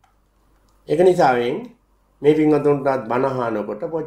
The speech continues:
කියවනකොට අහු වෙනවා. දැන් සමාධි ගුණ තියෙන ඒවා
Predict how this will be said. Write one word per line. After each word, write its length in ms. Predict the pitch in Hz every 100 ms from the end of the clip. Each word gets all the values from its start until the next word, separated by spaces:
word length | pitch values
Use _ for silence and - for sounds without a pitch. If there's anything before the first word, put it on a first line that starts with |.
| -
කියවනකොට 520 | 147 135 131 127 123
අහු 200 | 113 131
වෙනවා. 460 | 143 107 107 104 202 _ _ _ _ _ _
දැන් 260 | - 131 120 - _ _ _ -
සමාධි 520 | 151 175 185 190 165
ගුණ 300 | 143 151 151
තියෙන 280 | 147 131 110
ඒවා 400 | 92 87 123